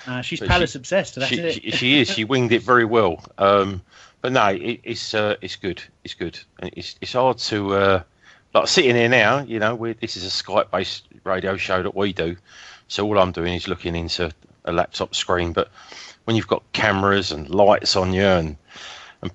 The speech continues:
Speaker 2: you know, it's, uh, there's a lot going on, and you can also hear
Speaker 1: <laughs>
Speaker 2: stuff going on in the, in their earpieces, and
Speaker 1: Yeah.
Speaker 2: you know, someone
Speaker 1: <laughs>
Speaker 2: moves, you, you look, and it, it doesn't make for, for good T V. But, um,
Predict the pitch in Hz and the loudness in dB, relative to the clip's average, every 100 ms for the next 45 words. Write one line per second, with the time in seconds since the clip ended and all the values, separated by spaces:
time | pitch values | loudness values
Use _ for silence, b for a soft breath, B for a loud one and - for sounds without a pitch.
0 | _ - 107 87 87 98 - - 98 98 | _ 0 4 4 2 -2 0 2 6 6
1 | 95 - _ - 104 127 139 - 131 131 | 6 2 _ -10 -4 -2 -2 0 2 4
2 | 151 95 69 - 110 117 117 117 - 98 | 2 0 -4 -4 0 2 2 2 2 2
3 | 95 92 - - - 113 101 - 107 101 | 4 4 2 -4 0 2 2 4 4 4
4 | 104 98 95 98 90 - - 104 110 107 | 0 -2 -4 -4 -4 -10 -8 0 2 4
5 | 117 101 113 98 92 104 101 98 85 80 | 4 4 0 -4 -4 -4 -4 -4 -8 -8
6 | - 139 143 B _ - 104 90 90 123 | -10 -8 -8 B _ -4 2 2 4 2
7 | 120 107 110 117 110 143 135 120 107 127 | 2 0 2 2 0 0 0 0 0 2
8 | 127 113 117 104 98 131 110 104 92 107 | 2 4 4 4 0 -2 -4 -4 -6 2
9 | 135 127 110 110 - - 107 101 107 - | 2 2 -2 -2 -4 -6 -6 -6 -12 -6
10 | 110 - 113 101 107 92 82 92 92 98 | -6 -4 -4 0 0 -2 -4 -4 -2 -2
11 | 92 | -4